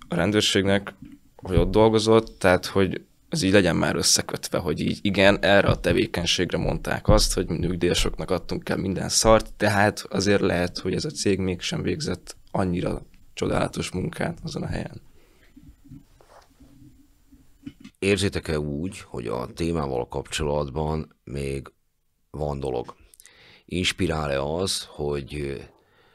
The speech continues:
Speaker 2: nem feltétlenül konkrétan ezekkel a szereplőkkel, hanem ezzel a tevékenységgel még foglalkozni akartok?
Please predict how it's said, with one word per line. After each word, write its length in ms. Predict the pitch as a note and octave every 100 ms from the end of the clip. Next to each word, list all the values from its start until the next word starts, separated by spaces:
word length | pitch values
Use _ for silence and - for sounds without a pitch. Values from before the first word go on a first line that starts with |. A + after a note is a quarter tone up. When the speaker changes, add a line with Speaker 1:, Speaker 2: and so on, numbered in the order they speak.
| _ _ _ _ _ _ - -
Speaker 2:
nem 280 | F#2 F#2
feltétlenül 1040 | E2 - E2 D#2 D#2 D2 - C#2+ C#2 C2+ C2+ -
konkrétan 540 | - E2+ D2 D2+ C#2 C#2+
ezekkel 380 | D#2 C#2+ - A1
a 60 |
szereplőkkel, 800 | - C2 D#2 B2+ C3+ C3 C3+ A2+
hanem 280 | F2+ D#2+ D2
ezzel 240 | D2 C#2+ B1
a 60 |
tevékenységgel 840 | - D#2 D#2 D2+ D2+ - D2 C#2 C2+
még 160 | B1+
foglalkozni 720 | - C#2 B1+ B1 - A#1+ C2
akartok? 680 | G#1 - G1+ G1+ - -